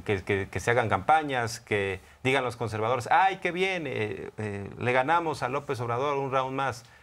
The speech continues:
No, o sea, aquí lo, estos temas deberían estar ajenos a la discusión político-electoral. O sea, deberíamos de tener una política pública de largo alcance en materia de seguridad,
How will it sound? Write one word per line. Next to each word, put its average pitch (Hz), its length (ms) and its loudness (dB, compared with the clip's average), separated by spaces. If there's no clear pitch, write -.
No, 151 320 2
o 104 140 -6
sea, 113 120 0
aquí 160 200 -2
lo, 226 180 -2
estos 180 380 -4
temas 156 420 0
deberían 120 300 2
estar 151 280 -4
ajenos 165 680 0
a 107 40 0
la 101 120 -4
discusión 104 600 -4
político-electoral. 107 1080 0
O - 80 -4
sea, - 160 2
deberíamos 113 540 2
de 131 60 -2
tener 120 380 0
una 131 180 0
política 117 460 -2
pública 123 520 -2
de 117 160 2
largo 151 320 4
alcance 123 580 -2
en 107 80 -4
materia 107 400 0
de 101 120 0
seguridad, 104 420 -2